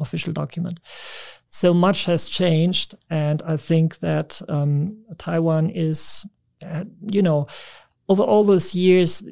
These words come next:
the, uh, economic and cultural offices in Germany, they had a lot of problems to promote Taiwan. Now they are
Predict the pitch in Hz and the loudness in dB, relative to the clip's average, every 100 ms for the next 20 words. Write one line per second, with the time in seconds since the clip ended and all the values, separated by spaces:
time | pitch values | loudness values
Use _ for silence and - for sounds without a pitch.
0 | - 160 170 170 - - 180 170 170 175 | -8 -2 0 2 0 -2 -2 0 2 2
1 | 170 156 - 170 170 170 - 160 170 160 | 0 -4 -2 -4 -4 -6 -4 -4 -2 -4
2 | 160 - 160 160 160 160 156 156 135 160 | -2 -2 -2 -2 0 2 0 0 -2 0
3 | 151 156 151 - - 160 156 147 - - | 2 0 -2 -8 -6 -4 -2 -4 -8 -2
4 | 160 160 156 156 - - - 156 147 151 | 2 4 2 0 -8 -10 -6 -2 0 0
5 | 147 156 180 156 160 165 156 151 - 156 | -2 -2 0 0 2 2 2 -2 -2 -4
6 | 151 151 | -4 -6